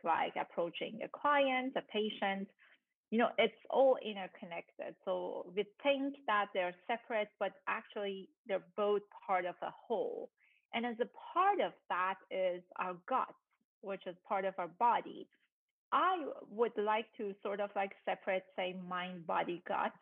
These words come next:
in a sense, not to separate them and s-, say that they're, you know, different entities, but to say that basically just like a triad, I introduce a triad,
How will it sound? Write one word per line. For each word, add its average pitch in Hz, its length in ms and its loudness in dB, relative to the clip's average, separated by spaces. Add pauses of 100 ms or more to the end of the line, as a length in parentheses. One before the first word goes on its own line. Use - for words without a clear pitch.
(400)
in 185 160 -4
a 170 80 -4 (100)
sense, 180 300 0 (160)
not 196 380 4
to 202 80 -4 (100)
separate 185 380 0
them 185 160 -2
and 175 100 -8
s-, - 380 -20
say 180 160 2
that 170 180 0
they're, 165 200 -4 (200)
you 175 140 -12
know, 160 220 -4 (200)
different 180 420 -2
entities, 226 600 0 (560)
but 226 240 4
to 233 100 2 (100)
say 254 240 6
that 214 180 4 (140)
basically 226 460 0 (140)
just 214 180 0
like 208 180 2
a 202 80 -4 (140)
triad, 233 600 0
I 180 200 -4
introduce 185 540 -8
a 185 80 -2 (160)
triad, 190 460 0